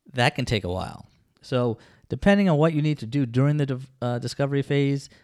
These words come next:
will determine how long it lasts. But it usually lasts, uh, you know, a few months, sometimes a lot longer. Okay. The next stage of the,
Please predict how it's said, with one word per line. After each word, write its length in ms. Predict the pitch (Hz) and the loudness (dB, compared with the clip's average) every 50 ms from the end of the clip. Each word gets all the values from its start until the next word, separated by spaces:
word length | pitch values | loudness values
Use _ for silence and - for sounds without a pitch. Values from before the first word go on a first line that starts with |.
| _ _ _ | _ _ _
will 120 | 120 117 | -4 -2
determine 480 | 113 117 113 - - 127 120 117 113 107 | -2 -2 -4 -2 -2 -2 0 0 -2 -2
how 180 | 107 113 120 120 | 0 -2 -2 0
long 260 | 117 113 110 110 107 | 0 0 0 0 -2
it 140 | 95 - - | -4 -4 -6
lasts. 400 | 98 101 87 76 - - - - | -6 -6 -6 -6 -8 -10 -14 -6
But 320 | - - 117 110 104 - - - - - _ - _ _ _ _ | 2 4 6 6 6 4 -2 -12 -20 -20 _ -20 _ _ _ _
it 220 | 113 113 117 - | 0 0 0 2
usually 400 | - 147 156 147 139 127 117 113 | 2 2 2 4 4 4 4 4
lasts, 560 | 113 110 107 107 104 101 101 - - - - - | 4 4 4 4 4 2 0 -2 -8 -14 -16 -14
uh, 360 | - 104 95 92 87 80 - - _ _ _ _ _ _ _ _ _ _ | -8 -6 -4 -4 -4 -6 -8 -10 _ _ _ _ _ _ _ _ _ _
you 80 | 120 110 | -2 0
know, 120 | 107 85 | 0 0
a 60 | 80 | 0
few 220 | - - 143 143 147 | -2 0 2 2 4
months, 500 | 123 110 104 101 101 101 - - - - - _ _ _ _ _ _ | 4 4 4 2 2 0 -2 -4 -6 -8 -12 _ _ _ _ _ _
sometimes 460 | - - - 120 110 117 107 101 98 95 | -6 -2 0 0 2 2 0 0 0 -2
a 40 | |
lot 260 | 92 92 92 90 - - | -2 0 0 0 -2 -2
longer. 460 | 80 92 90 85 85 85 78 - - _ _ - | -4 -4 -4 -4 -6 -10 -14 -16 -20 _ _ -6
Okay. 340 | 117 110 - 104 82 - _ _ _ _ _ _ _ _ _ _ _ _ _ _ _ _ _ | -6 -4 -4 -4 -6 -6 _ _ _ _ _ _ _ _ _ _ _ _ _ _ _ _ _
The 140 | - 120 117 | 0 2 2
next 340 | 123 139 165 208 - - | 4 6 4 4 2 -2
stage 640 | - - - 135 123 104 85 78 65 - - - - - _ | -6 2 4 4 4 4 4 0 -2 -6 -10 -16 -16 -10 _
of 200 | 110 107 107 104 | -4 -4 -2 0
the, 440 | 107 104 104 101 101 98 90 76 | 0 0 0 0 0 -2 -4 -6